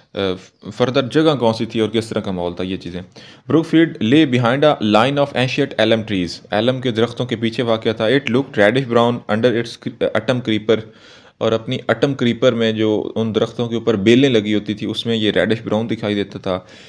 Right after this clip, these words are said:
"It consisted a group of eighteenth century building।" और एटीन सेंचुरी बिल्डिंग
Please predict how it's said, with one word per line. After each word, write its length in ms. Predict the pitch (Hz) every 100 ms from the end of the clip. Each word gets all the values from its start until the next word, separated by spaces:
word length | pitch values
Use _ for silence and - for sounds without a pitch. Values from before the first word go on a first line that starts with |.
| - -
"It 120 | 139 143 -
consisted 380 | 123 139 - 147
a 80 |
group 260 | 117 120 165 165
of 80 | -
eighteenth 360 | 117 120 127 123 -
century 320 | 110 110 110
building।" 320 | 104 107 110
और 120 | 110
एटीन 340 | 120 139 143 135
सेंचुरी 360 | 120 110 113
बिल्डिंग 420 | 104 101 107 113